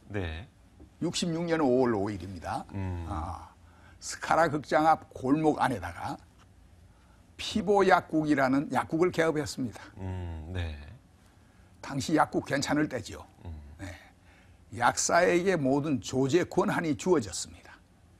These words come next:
Speaker 2: 요즘은 의약 분업이 돼서
Speaker 1: 네.
Speaker 2: 약사가 마음대로 조제 못합니다. 그렇죠?
Speaker 1: 그렇죠.
Speaker 2: 의사의 처방이 있어야, 예, 조제를 하는데,
Speaker 1: 네.
Speaker 2: 당시에는 의사의 처방 없이
Speaker 1: 음.
Speaker 2: 약사가 이미 조제를 해-, 했을 때입니다.
Speaker 1: 네.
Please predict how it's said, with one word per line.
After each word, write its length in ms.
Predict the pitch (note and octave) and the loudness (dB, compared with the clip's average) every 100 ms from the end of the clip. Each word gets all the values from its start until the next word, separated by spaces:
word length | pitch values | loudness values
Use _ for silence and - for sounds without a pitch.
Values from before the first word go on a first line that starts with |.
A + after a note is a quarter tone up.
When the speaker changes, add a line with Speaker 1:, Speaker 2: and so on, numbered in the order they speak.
| - _ - | -20 _ 0
Speaker 2:
요즘은 440 | D3 D3 F#3 D3 | 0 2 0 0
의약 280 | C3+ D#3 C3+ | 2 2 2
분업이 260 | D#3+ D#3+ A2+ | -2 -2 -2
돼서 340 | E2 - G#2+ | -6 -10 -8
Speaker 1:
네. 320 | G#2+ F#2 D#2+ F2 - - - _ - | -4 -4 -6 -12 -18 -20 -20 _ -8
Speaker 2:
약사가 320 | C#3 - D#3 | -6 0 2
마음대로 340 | C3 B2 D3 C#3 | 4 2 2 0
조제 280 | A#2+ A#2+ | -2 -2
못합니다. 520 | C3+ A2 - G2+ E2 - | -2 -2 -6 -8 -10 -6
그렇죠? 300 | C#3 F2 - | -6 -2 -2
Speaker 1:
그렇죠. 220 | E2 F2+ - - - | -4 -14 -18 -20 -4
Speaker 2:
의사의 400 | D#3 - C3 A#2 | -2 2 0 0
처방이 400 | - D3 D#3 C#3+ | 0 2 4 2
있어야, 320 | E3+ D#3+ B2+ - _ - - _ _ _ A2 | 2 0 0 -4 _ -20 -20 _ _ _ -10
예, 140 | G2 | -6
조제를 360 | C3 C3 B2 G#2 | -2 0 0 -4
하는데, 320 | G#2+ A2 G#2+ | -8 -6 -4
Speaker 1:
네. 120 | F#2 | -2
Speaker 2:
당시에는 680 | B2 D3+ - F#3 D3+ C3+ - - - - | 0 0 2 4 4 0 -6 -12 -14 -6
의사의 360 | - D#3+ C#3+ | 0 2 0
처방 380 | - D#3+ D#3+ C4+ | 0 2 4 2
없이 340 | E3+ - A2 - - - | 0 -2 -8 -12 -20 -12
Speaker 1:
음. 380 | F2+ E2+ D#2+ B2+ | -10 -10 -10 0
Speaker 2:
약사가 460 | D3+ - E3 C#3 B2+ | 0 2 2 2 0
이미 280 | D#3 D#3 | -2 -2
조제를 480 | C#3 C3+ B2+ C#3 G#2+ - | -2 -2 0 0 -2 -4
해-, 160 | A#2 - - - | -4 -6 -10 -6
했을 260 | C#3 B2 | -4 -4
때입니다. 400 | G#2+ - - - F#2+ | -8 -18 -20 -18 -8
Speaker 1:
네. 300 | F#2 E2 | -6 -6